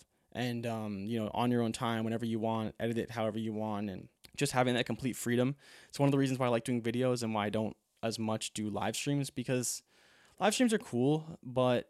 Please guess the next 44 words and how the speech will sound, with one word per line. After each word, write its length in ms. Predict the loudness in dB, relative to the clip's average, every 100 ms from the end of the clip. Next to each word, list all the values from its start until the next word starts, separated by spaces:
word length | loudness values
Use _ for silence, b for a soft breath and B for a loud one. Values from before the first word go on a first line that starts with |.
| -12
I, 180 | -12 -10 -4
I 140 | 0
don't 140 | 4
know. 200 | 4 4
There's 160 | 4 0
just 160 | 0 0
something 300 | 0 0 -2
for 120 | 0
me 220 | 0 0
about 460 | -2 -2 0 -2 -4 _ -4
having 300 | 2 4 4
the 80 | 2
time 420 | 0 2 2 2
to 260 | 0 0 -2
perfect 520 | -6 -2 0 0 -2
it, 160 | -10 -8
you 140 | -6
know, 280 | -4 -2 -2
and, 200 | -2 -2
and 320 | -2 -4 -6 -14 -10
re-record 580 | 0 4 4 4 4 4
it 60 |
if 140 | 2 0
need 240 | -2 -2
be 200 | -2 -2
and 120 | 0
make 160 | 0 0
it 100 | -4
perfect. 560 | -2 -4 -4 -14 -18 -20 -12
Um, 440 | -8 -4 -4 -2 4
not 180 | 4
that 80 | 6
I 80 | 6
do 140 | 6
that 120 | 4 4
with 120 | 2
this 100 | -4
podcast. 560 | 2 2 4 0 0
I 60 | -2
tr-, 200 | -2 -2 -2
<laughs> 60 |
I 100 | 0
don't, 440 | 2 0 -2 -6 4
but 480 | 4 6 8 6